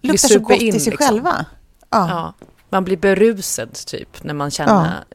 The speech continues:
Speaker 2: Ja.
Speaker 1: eh, när man, liksom, är, är nära varandra av just
Speaker 2: Ja.
Speaker 1: den andres doft. Och det är ju, det är ju feromonerna, hundra procent. Ens,
Speaker 2: Ja,
Speaker 1: liksom,
Speaker 2: ja.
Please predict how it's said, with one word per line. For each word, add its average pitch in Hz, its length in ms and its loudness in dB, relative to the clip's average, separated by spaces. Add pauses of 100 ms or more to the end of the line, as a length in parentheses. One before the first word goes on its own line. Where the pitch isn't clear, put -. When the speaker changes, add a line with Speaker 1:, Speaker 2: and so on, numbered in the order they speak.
Speaker 2:
Ja. - 80 -14
Speaker 1:
eh, - 160 -10
när 170 80 -6
man, 151 160 -6
liksom, 143 360 -10 (220)
är, - 420 -10
är 156 80 -6
nära 156 300 -4
varandra 143 480 -8
av 143 360 -4
just 151 220 -4
Speaker 2:
Ja. 208 60 2
Speaker 1:
den 175 120 0
andres 143 380 -8
doft. - 280 -10
Och 165 140 -4
det 185 100 0
är 214 160 0
ju, 185 300 -4
det 202 160 -8
är 254 60 0
ju 254 100 0
feromonerna, 247 600 2
hundra 202 320 0
procent. - 560 -8
Ens, 185 260 -4
Speaker 2:
Ja, 190 100 0
Speaker 1:
liksom, 165 380 -2
Speaker 2:
ja. 156 200 -2